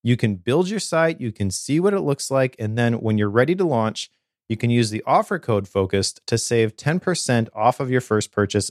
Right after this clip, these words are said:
of a website or domain. That's squarespace dot com slash focused.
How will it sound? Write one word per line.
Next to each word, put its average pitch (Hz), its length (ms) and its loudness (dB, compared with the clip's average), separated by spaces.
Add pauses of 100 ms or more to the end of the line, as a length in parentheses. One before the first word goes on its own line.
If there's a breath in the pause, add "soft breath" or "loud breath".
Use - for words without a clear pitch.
of 117 160 -2
a 127 60 0
website 101 560 -2
or 98 140 -2
domain. 95 360 0 (540)
That's 104 260 2
squarespace 143 760 -2 (100)
dot 135 240 2
com 117 400 0
slash - 440 0
focused. - 560 -2